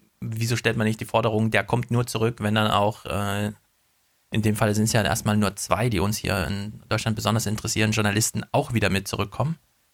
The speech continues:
Ja, also es ist die gleiche Frage wie, warum fährt Obama nicht einfach nach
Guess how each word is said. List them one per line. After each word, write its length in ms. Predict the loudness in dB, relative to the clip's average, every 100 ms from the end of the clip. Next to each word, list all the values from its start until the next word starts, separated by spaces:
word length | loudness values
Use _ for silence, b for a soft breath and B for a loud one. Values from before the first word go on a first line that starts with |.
| _
Ja, 160 | -2 0
also 160 | 2 2
es 60 |
ist 80 | 0
die 60 | 0
gleiche 280 | 0 0 0
Frage 320 | 0 0 0
wie, 240 | 0 0 b b b _ -2
warum 240 | 0 2
fährt 200 | 2 2
Obama 340 | 2 2 2
nicht 160 | 0 0
einfach 280 | 0 0 0
nach 180 | 0